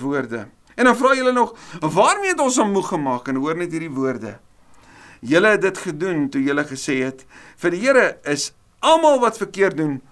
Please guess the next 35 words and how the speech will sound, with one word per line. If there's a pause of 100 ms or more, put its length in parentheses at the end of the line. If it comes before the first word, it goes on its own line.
(180)
goeie
mense.'" (1080)
Hy
hou
van
hulle. (1120)
Of
toe
julle
gevra
het, (280)
"Waar
is
die
God
wat
reg
moet
laat
geskied?" (800)
So
met
ander
woorde, (400)
julle
sê,
"Almal
is
goeie
mense,
so
God
hou
van
almal."